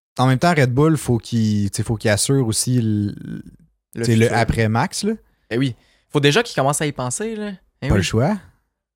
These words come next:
Speaker 1: Faut qu'ils jouent leurs cartes comme il faut pour avoir quelque chose après Max, là.
Speaker 2: Ouais. À
Speaker 1: T'sais.
Speaker 2: voir ce que ça va donner. Puis là, en plus, que, je veux pas, ils se font une, une, une réputation avec Nick De Vries qui est arrivé, puis tout.
Speaker 1: Ouais.
Speaker 2: T'sais, on a une réputation, ça fait un petit bout, là, on le sait, là. Fait que est-ce que ça va,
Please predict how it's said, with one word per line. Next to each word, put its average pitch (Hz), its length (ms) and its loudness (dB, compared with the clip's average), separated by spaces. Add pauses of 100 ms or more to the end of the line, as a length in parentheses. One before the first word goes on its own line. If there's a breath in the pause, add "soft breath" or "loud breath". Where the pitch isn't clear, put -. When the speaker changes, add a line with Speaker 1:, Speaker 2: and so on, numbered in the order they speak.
(220)
Speaker 1:
Faut - 80 -20
qu'ils 123 140 2
jouent 127 100 4
leurs 127 260 4
cartes 147 240 0
comme 123 160 0
il 117 100 0
faut 156 220 0
pour 131 200 -2
avoir 120 280 0
quelque 113 180 -4
chose 139 280 0
après 110 240 -2
Max, 127 320 -6
là. 180 100 -4 (380)
Speaker 2:
Ouais. 170 220 -2 (1000)
À 123 80 4
Speaker 1:
T'sais. 143 80 6
Speaker 2:
voir 160 160 4
ce - 60 -6
que 160 40 -2
ça 147 140 0
va 139 120 4
donner. 143 260 0
Puis - 140 -16
là, 160 120 2
en 131 60 -4
plus, 151 200 -6
que, - 120 -6
je 113 60 -6 (400 soft breath)
veux 131 40 -2
pas, 156 100 0
ils 139 40 -2
se - 60 -6
font 143 120 0
une, 127 100 -4
une, 104 680 -8 (400)
une 120 120 -4
réputation 107 380 -6
avec 117 160 -6
Nick 113 100 -6
De 101 80 -4
Vries 120 180 -4
qui - 120 -10
est 113 80 -12
arrivé, - 300 -14
puis - 120 -20
tout. 170 280 -4 (220)
Speaker 1:
Ouais. 101 180 -2 (340)
Speaker 2:
T'sais, 139 80 -2
on 120 40 0
a 110 40 -4
une 101 40 -6
réputation, 104 320 -10
ça 123 100 -10
fait - 100 -18
un 101 40 -16
petit - 180 -14
bout, 151 140 -8
là, 160 80 -6
on 123 60 -4
le 113 60 -6
sait, 175 200 -4
là. 160 100 -10
Fait - 120 -14
que - 80 -14
est-ce 143 100 -8
que 165 100 -2
ça 143 140 -2
va, 127 260 0